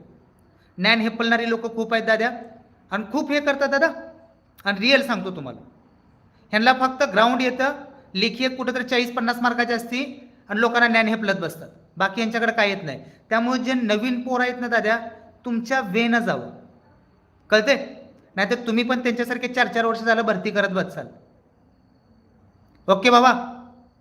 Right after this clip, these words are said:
सर, तुम्ही पण नोकरी नाही करत, पर्सनल क्लास घेतात. भावा, मी नोकऱ्या सोडून क्लास घ्यायला लागलोय, ते पण सेंट्रल गव्हर्नमेंटच्या. ठीक आहे भाऊ? हा, हे स्पोर्ट क्लब कोण आहे ते?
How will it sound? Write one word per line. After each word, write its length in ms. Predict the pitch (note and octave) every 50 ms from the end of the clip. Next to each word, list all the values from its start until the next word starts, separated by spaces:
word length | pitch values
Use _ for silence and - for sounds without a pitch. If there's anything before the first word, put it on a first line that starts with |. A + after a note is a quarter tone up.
| _ _ _ _ _ _ _ _ _ _ _ _ _ _ _ _ _ _ _ _ _ _ _ -
सर, 100 | A3+ A3
तुम्ही 260 | A3 A3 G#3 A3+ A3+
पण 160 | A#3 B3 A#3
नोकरी 360 | A#3 A#3 A3+ - - A#3 A#3
नाही 160 | A3+ A3+ A#3
करत, 180 | A#3 A3+ A#3 A#3+
पर्सनल 440 | A#3 - A3 G#3+ A3 G#3+ A3 G#3+ G#3+
क्लास 260 | G#3 G#3 G#3 G3+ -
घेतात. 260 | G3 G#3 G3+ G#3 F3+
भावा, 340 | D#3+ - G3 G3+ A3 A#3+ B3
मी 340 | A#3 G3 G#3 A3+ A#3 A3+ - - - - - -
नोकऱ्या 420 | G3 A3 A3+ A3+ - A#3+ B3 C4
सोडून 380 | B3+ B3+ B3+ C4 B3+ C#4 C4+ C#4
क्लास 260 | B3+ A3+ G#3 F#3+ F#3
घ्यायला 220 | F3+ D#3+ C#3+ B2+ A#2
लागलोय, 200 | A2+ A2 - - - - - _ _ - _ _ _ _ _ _ _ _ _ -
ते 80 | A3
पण 160 | A3 A#3+ A#3
सेंट्रल 300 | A3+ B3 A#3+ G#3+ A3+ A#3
गव्हर्नमेंटच्या. 540 | A3 G3+ F#3+ F#3 F#3 F3+ E3 D3 - - - - - - - - _ - _ _ _ _ _ _ _ _ _ _ _ _ _ _ _ _ _ _ _ _ _ _ -
ठीक 100 | G#3+ A#3+
आहे 60 | B3
भाऊ? 120 | A3 F#3+ - - - - - - - - -
हा, 320 | F3+ A3+ C#4+ C4+ G3+ - -
हे 120 | G#3+ A3
स्पोर्ट 300 | F#3+ - - A#3 A3 G#3+
क्लब 240 | G#3+ - G#3+ G3+ G#3
कोण 220 | - - G#3+ G#3 G3+
आहे 140 | G3 F3
ते? 360 | F3+ D#3 C3 - - - -